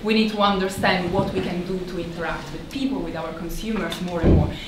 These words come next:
And I come, my whole experience is from consumer brands, so I do apologize for people more into the B two B.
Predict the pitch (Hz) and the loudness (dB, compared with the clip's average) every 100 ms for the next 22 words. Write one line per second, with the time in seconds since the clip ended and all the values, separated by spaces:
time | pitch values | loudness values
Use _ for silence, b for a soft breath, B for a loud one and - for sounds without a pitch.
0 | B 220 254 277 269 214 202 196 208 220 | B 6 6 8 6 4 4 4 6 4
1 | 214 - 202 190 196 - 180 180 180 180 | 2 0 0 0 -2 -4 -4 -2 -4 -2
2 | 196 180 170 170 165 170 175 165 170 180 | 0 0 2 2 2 0 2 4 4 2
3 | 175 180 170 175 165 170 185 165 165 170 | 0 0 0 -2 -2 -4 -6 -4 -2 -2
4 | 160 165 165 170 170 165 165 170 | -2 -2 -4 -6 -6 -6 -6 -4